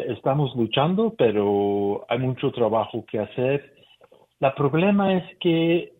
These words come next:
estamos tratando de, de balancear, ¿verdad?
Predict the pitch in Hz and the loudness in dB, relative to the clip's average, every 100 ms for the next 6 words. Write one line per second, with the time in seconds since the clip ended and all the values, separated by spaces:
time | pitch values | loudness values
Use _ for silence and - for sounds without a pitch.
0 | _ _ _ 123 - 147 165 180 - 139 | _ _ _ -8 -2 0 0 -2 0 0
1 | - 135 143 147 147 135 113 110 107 104 | 2 0 0 2 2 0 0 2 4 4
2 | 104 98 95 92 _ _ _ _ _ _ | 2 0 -2 -6 _ _ _ _ _ _
3 | _ _ _ _ _ _ _ _ _ _ | _ _ _ _ _ _ _ _ _ _
4 | _ _ _ _ _ _ 110 113 120 117 | _ _ _ _ _ _ -4 2 4 4
5 | 113 104 135 143 160 170 151 _ _ _ | 2 -2 0 2 2 0 -6 _ _ _
6 | _ _ _ - 113 123 143 156 | _ _ _ 2 4 4 2 -2